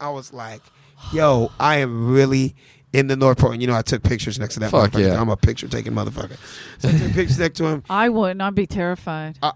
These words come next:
Speaker 1: I was just so blown away that I'm in the North Pole. Like, really? I'm
Speaker 2: Yeah.
Speaker 1: not
Speaker 3: Right.
Speaker 1: in the North Pole.
Speaker 3: Yeah, I get
Speaker 1: <laughs> Like, what the
Speaker 3: that.
Speaker 1: fuck? What am I doing here? Jesus, comedy jokes. This shit has brought me around the world, right? So one of the comics, um, missed their flight.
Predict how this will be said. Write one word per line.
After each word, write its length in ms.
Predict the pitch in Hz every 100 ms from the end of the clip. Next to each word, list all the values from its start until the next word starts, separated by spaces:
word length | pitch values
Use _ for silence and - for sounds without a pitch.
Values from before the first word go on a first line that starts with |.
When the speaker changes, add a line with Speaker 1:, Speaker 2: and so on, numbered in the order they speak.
| -
Speaker 1:
I 80 | 208
was 140 | 202
just 160 | 160 -
so 140 | 165
blown 400 | 135 139 151 151
away 220 | 139 139
that 100 | 131
I'm 120 | 131 127
in 80 |
the 60 | 120
North 280 | 120 120 113
Pole. 220 | 127 110
Like, 180 | 107 113
really? 400 | 123 131 120 117 - - -
I'm 60 | -
Speaker 2:
Yeah. 20 |
Speaker 1:
not 120 | 196
Speaker 3:
Right. 340 | 220 208 190 185 190
Speaker 1:
in 60 | 123
the 80 |
North 140 | 120 -
Pole. 200 | 139 123
Speaker 3:
Yeah, 140 | 196 196
I 80 |
get 220 | - 233 143
Speaker 1:
<laughs> 20 |
Like, 260 | 175 185 170
what 80 | 156
the 0 | 170
Speaker 3:
that. 200 | - 147
Speaker 1:
fuck? 100 | 170
What 100 | 196
am 100 | 175
I 120 | 147
doing 320 | 131 143 147
here? 100 | 131 117 _ -
Jesus, 320 | 185 147 139
comedy 400 | - 165 151 123
jokes. 420 | 147 156 135 - -
This 200 | - 151
shit 120 | -
has 120 | 123 110
brought 240 | 151 -
me 100 | 156
around 240 | 147 139 143
the 60 |
world, 280 | 165 156 -
right? 220 | 139 147 160 - - - - -
So 440 | - 247 240 214 170 _ _ -
one 300 | 147 190 254
of 100 | 277
the 60 |
comics, 840 | 240 - 247 254 170 - - - - _ _ _ -
um, 540 | 156 165 165 170 156 139 _ _ -
missed 280 | 208 -
their 140 | 208 165
flight. 400 | - 220 202